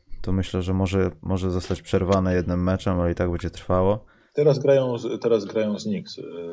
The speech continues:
Speaker 2: i to
Speaker 1: Aha.
Speaker 2: na wyjeździe, więc, e,
Speaker 1: To
Speaker 2: mogą
Speaker 1: piętnaście.
Speaker 2: przegrać.
Speaker 1: Piętnaście.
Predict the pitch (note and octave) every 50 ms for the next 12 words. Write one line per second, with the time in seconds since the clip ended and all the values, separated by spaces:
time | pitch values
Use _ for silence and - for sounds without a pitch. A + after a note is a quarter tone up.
0 | D#2+ D#2+ - - A#2 G2+ F#2 F#2 E2+ F#2 F2+ F2+ F#2+ F#2 - - - - - F2
1 | F2 F2+ F2+ F2+ - - - - G2 G2 F#2+ F#2 G#2 G#2 G#2 A2+ G#2 F#2+ - A#2+
2 | G#2+ F#2+ F2 - - - - - - _ _ _ _ C3 B2+ - - B2+ A2 G#2
3 | F#2 - G#3 C#4+ D4 D#5